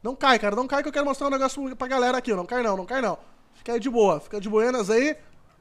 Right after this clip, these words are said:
Tá, eu não lembro exatamente onde é que é, eu tô procurando. Ah, o cara caiu. Bom, mas dá pra se jogar lá naquele prédio, o cara vem embalado ali, o cara consegue se jogar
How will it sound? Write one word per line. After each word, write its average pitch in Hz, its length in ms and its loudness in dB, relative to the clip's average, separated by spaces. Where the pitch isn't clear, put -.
Tá, 208 100 -2
eu 220 80 -2
não 277 120 -4
lembro 269 200 -2
exatamente 262 440 -6
onde 233 120 -6
é 277 60 -4
que 277 140 -6
é, 233 40 2
eu 214 80 -2
tô 220 100 -10
procurando. 220 560 -4
Ah, 233 340 10
o 190 60 2
cara 277 180 0
caiu. 226 300 4
Bom, 262 120 2
mas 254 160 2
dá 302 80 6
pra 320 100 0
se 262 140 -6
jogar 269 180 2
lá 302 100 4
naquele 302 220 -4
prédio, 254 220 -2
o - 40 -20
cara 233 140 -4
vem 247 80 -4
embalado 247 380 4
ali, 247 100 -2
o 247 40 -6
cara 247 160 -4
consegue 247 300 -4
se 240 120 -10
jogar 220 440 2